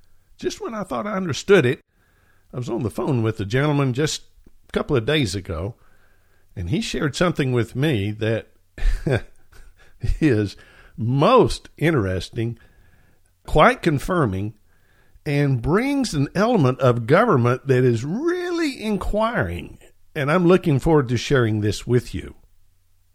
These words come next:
This gentleman is fairly new in understanding bride and finds it quite interesting. But there's one thing that he is very experienced in, far more than me, and that is the Hebraic feasts.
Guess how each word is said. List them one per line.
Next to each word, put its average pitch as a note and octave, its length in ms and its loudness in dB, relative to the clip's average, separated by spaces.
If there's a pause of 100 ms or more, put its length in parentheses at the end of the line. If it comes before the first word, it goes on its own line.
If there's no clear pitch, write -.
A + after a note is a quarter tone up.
(420)
This G3 340 0
gentleman D3+ 640 2
is A#2 400 -2
fairly C4+ 420 0
new C3 420 4
in A#2+ 260 -2
understanding B2 640 0
bride F#2+ 500 -2
and F#2 180 -10
finds A2+ 300 -4
it F2+ 100 -12
quite G#2+ 280 -2
interesting. E2 580 -10 (1120)
But D3 280 0
there's D3+ 240 0
one A#3 180 2
thing G3+ 280 -2
that C3 120 0
he C#3+ 220 0
is A2 400 -2
very A2 520 0
experienced F2+ 680 -6
in, G2 160 -6
far F#3 240 0
more G#2 180 -2
than E2 200 -6
me, G#2+ 240 -2
and G2+ 120 -6
that A#2+ 220 0
is A2 240 -2
the A2 80 -8
Hebraic G2 500 -4
feasts. - 540 -4